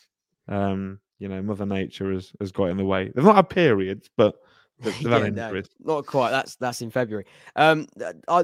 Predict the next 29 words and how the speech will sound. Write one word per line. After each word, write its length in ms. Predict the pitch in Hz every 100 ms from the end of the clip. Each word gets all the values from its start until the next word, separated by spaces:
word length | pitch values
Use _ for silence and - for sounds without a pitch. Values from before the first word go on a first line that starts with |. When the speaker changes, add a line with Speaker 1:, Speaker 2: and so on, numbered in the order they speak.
| 208
Speaker 2:
I 60 | 196
think 200 | 240 165
the 120 | 190
interesting 320 | 190 175 151
thing 100 | 151
with 100 | 135
injuries 500 | 135 135 110 101 101 -
as 140 | 117 110
well, 200 | 120 107
and, 200 | 98 110
and 140 | 120 -
clubs 300 | - 117 -
having 240 | 123 117 117
injury 140 | 113
crises, 560 | 107 120 113 - 101 95
because 280 | - 110 120
I 40 |
think 120 | 131 117
I 60 |
spoke 240 | 117 120 101
to 140 | 107 _ _
Tom, 140 | 139
I 60 | 117
think 120 | 117
we 100 | 104
had 120 | 101 104
this 120 | 98
chat 180 | 107 80
yesterday. 400 | 110 - 95